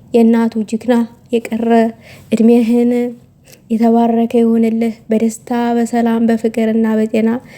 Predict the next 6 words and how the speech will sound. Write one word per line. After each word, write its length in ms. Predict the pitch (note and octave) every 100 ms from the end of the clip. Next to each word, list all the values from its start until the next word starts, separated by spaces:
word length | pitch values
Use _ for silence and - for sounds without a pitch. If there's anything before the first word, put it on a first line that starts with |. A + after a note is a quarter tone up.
| - -
ነፍ 280 | A3 A3+ A3+ - A#3+ A#3 A#3
አመት 360 | A3+ A3+ A3+ A3+
ኑርልኝ። 520 | A3+ A3+ A3 A3+ A#3 A3+ - - _
ሁሌም 400 | - G#3 G#3+ A#3 A#3
ስኬታማ 720 | A#3+ A#3+ A#3+ A#3+ A#3 A#3 A#3 A#3
ሁንልኝ። 520 | A3+ A#3 A3+ A3+